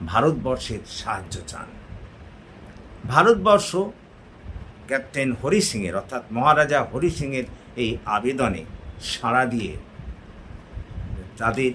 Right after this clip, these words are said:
এই উপজাতীয় হামলা প্রতিরোধে সাহায্য করে এবং সেই, আম, ভারতবর্ষের সেই সাহায্য প্রাপ্তির পর মহারাজা হরি সিং সিদ্ধান্ত নেন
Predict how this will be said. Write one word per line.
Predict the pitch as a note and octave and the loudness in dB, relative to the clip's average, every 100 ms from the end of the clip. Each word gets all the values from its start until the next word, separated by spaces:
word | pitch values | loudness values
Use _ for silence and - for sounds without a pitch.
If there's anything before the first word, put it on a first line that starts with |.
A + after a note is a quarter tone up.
| - | -2
এই | B2 | 0
উপজাতীয় | A#2+ D#3+ D#3+ E3 D#3+ D#3 B2+ | 0 0 0 2 2 0 -2
হামলা | F2+ G#2+ G#2 A2+ A#2 - - - - | -2 -2 0 4 2 2 -10 -12 -4
প্রতিরোধে | B2+ B2+ A#2+ A2+ F#2+ | -4 -2 -4 -4 -6
সাহায্য | - B2+ G#2+ - - F2+ | -6 -4 -4 -6 -12 -14
করে | E2 D#2 - - - - - - - - - - - - A#2+ | -16 -8 -8 -8 -14 -14 -12 -14 -18 -20 -20 -20 -20 -14 -4
এবং | A2 A#2 A2+ | 0 0 0
সেই, | - - F3 G3 G3 F#3+ - - - - | -4 0 4 4 2 -4 -14 -20 -18 -4
আম, | G#2+ A2+ G#2 G#2 G2+ F#2 - - - - - - - - - - | 0 2 2 -2 -6 -8 -12 -16 -20 -14 -10 -8 -6 -8 -8 -8
ভারতবর্ষের | - C#3 C#3+ C#3 E3 E3 D#3+ D#3 | -4 -2 -2 0 0 0 -4 -4
সেই | - D3 B2+ B2 - - - - | -4 -4 -6 -8 -16 -20 -16 -8
সাহায্য | - E3 G3 - F#3 | 2 6 6 4 0
প্রাপ্তির | F#3 C3 A#2+ - B2+ G#2+ - | 0 -2 -2 -4 -6 -6 -4
পর | A2 A#2 F2 - - - - - - - | 2 2 2 -4 -12 -18 -18 -20 -16 -8
মহারাজা | A2 A#2 C3+ C3 B2 | -4 0 2 4 2
হরি | F2+ A#2+ E3 | 0 4 4
সিং | - G#2+ F2+ - - - - - | 4 -2 -8 -12 -14 -14 -14 -4
সিদ্ধান্ত | - F#3 D#3 D#3+ D3+ A#2 A#2+ | -2 -2 -4 -4 -4 -4 -6
নেন | G2 G#2 | -2 0